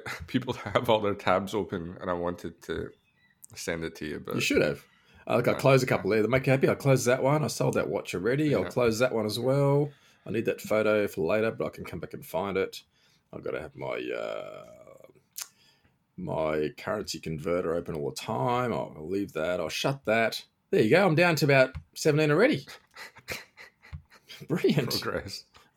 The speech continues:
Speaker 2: <laughs> Anyway. Oh, dear. So
Speaker 1: Okay, what we, what's
Speaker 2: oh,
Speaker 1: happening?
Speaker 2: oh, uh, uh, um, I don't know. I don't know. We're just looking forward to getting rid of these masks. What are we talking about?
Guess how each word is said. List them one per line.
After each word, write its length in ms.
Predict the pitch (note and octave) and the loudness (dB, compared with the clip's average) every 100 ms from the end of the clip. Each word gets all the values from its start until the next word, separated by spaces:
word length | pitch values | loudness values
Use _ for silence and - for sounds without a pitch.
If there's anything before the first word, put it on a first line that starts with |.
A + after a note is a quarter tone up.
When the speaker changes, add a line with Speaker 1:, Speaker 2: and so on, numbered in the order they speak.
| - | -8
Speaker 2:
<laughs> 120 | - - A4 A4 G#4+ - - - - _ _ _ - | -4 0 2 2 2 -2 -6 -18 -20 _ _ _ 4
Anyway. 280 | D#3+ A2+ E2+ - - - - - - - - - - | 6 6 0 -12 -16 -12 -12 -14 -16 -18 -18 -20 -4
Oh, 460 | - G#3+ A3 G#3 G3 | 6 10 12 12 12
dear. 420 | D#3 D3+ C3+ C#3 - _ _ - _ _ _ - - | 12 12 10 6 -6 _ _ -20 _ _ _ -16 0
So 180 | - F#3 | 6 10
Speaker 1:
Okay, 220 | F#3+ G3 | 10 10
what 140 | C3 B2+ | 8 8
we, 80 | A#2+ - - - - - | 6 0 -16 -16 -20 -4
what's 300 | F#3+ C#3 - | 0 2 6
Speaker 2:
oh, 20 | |
Speaker 1:
happening? 300 | B2+ F3 G2+ C3+ | 4 4 -2 -2
Speaker 2:
oh, 180 | E3 F3+ | -4 -2
uh, 520 | D#3+ - - C3+ - - - | -2 -2 -4 -4 -4 -4 0
uh, 280 | A2+ G#2+ G2 | 0 0 -2
um, 640 | F#2 F2+ F2 F2 E2 D#2 - _ _ _ _ _ _ _ - | -2 -2 -2 -4 -4 -6 -10 _ _ _ _ _ _ _ -2
I 40 | |
don't 100 | D#3+ | 0
know. 80 | D3+ | 0
I 580 | F#3 - _ _ _ - | -2 -6 _ _ _ -8
don't 100 | C#3 | -2
know. 80 | B2 | 0
We're 80 | C#3 | 0
just 100 | G#2 | 0
looking 260 | G#2 D2+ | -4 -4
forward 200 | - F#2 | -4 -6
to 60 | D#2 | -4
getting 180 | F2+ E2+ | -4 -4
rid 80 | E2 | -4
of 60 | |
these 120 | E2 | -4
masks. 380 | F2+ C#3 - - | -4 -4 -4 -2
What 80 | B2+ | 2
are 20 | D3 | 2
we 80 | |
talking 180 | C#3+ E3 | 4 4
about? 300 | D#3+ A3+ B3+ | 6 6 4